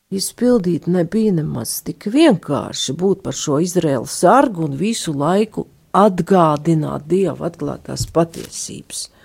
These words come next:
Jo tālāk no desmitā panta, trīsdesmit trešajā nodaļā jau mēs varēsim lasīt, ka Dievs nepriecājas par bezdievja nāvi,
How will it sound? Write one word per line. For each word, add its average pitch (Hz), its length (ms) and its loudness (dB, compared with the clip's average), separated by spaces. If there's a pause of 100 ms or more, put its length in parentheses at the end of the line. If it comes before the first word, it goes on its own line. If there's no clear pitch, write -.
(1160)
Jo 202 260 4
tālāk 208 640 4
no 147 160 -4
desmitā 226 580 0
panta, 233 460 2
trīsdesmit 185 640 -4
trešajā 190 560 0
nodaļā 190 560 0
jau 180 180 -2
mēs 175 300 -2
varēsim 185 640 0
lasīt, 214 560 -4 (520)
ka 165 60 -8
Dievs 247 480 0
nepriecājas 208 800 0
par 139 160 -6
bezdievja 151 680 -4
nāvi, 147 480 -2